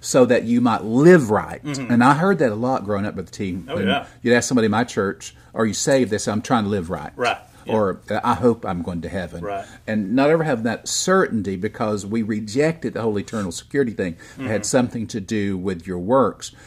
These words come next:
Speaker 1: But Jesus said, "No, w-, all you're doing is making a more hospitable place for demons to live if
Speaker 2: Mm.
Speaker 1: you try to,
Speaker 2: Mm.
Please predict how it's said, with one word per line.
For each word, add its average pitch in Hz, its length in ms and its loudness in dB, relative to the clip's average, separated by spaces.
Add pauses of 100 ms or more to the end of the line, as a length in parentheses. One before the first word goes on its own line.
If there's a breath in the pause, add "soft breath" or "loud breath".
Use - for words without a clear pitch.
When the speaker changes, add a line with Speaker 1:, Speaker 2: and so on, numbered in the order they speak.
(220 loud breath)
Speaker 1:
But 110 280 0
Jesus 131 440 0
said, 98 360 0
"No, 117 500 2 (180)
w-, 104 320 0
all 151 160 0
you're 196 200 2
doing 107 540 -2 (300 loud breath)
is 107 160 -4
making 110 420 -2
a 98 100 -4
more 113 420 2
hospitable 113 640 -4
place 120 280 -4
for 101 140 -6
demons 123 400 2
to 123 100 -2
live 127 340 -2
if 190 200 0
Speaker 2:
Mm. 151 80 2
Speaker 1:
you 113 80 2
try 107 300 0
to, 107 160 0
Speaker 2:
Mm. - 160 -8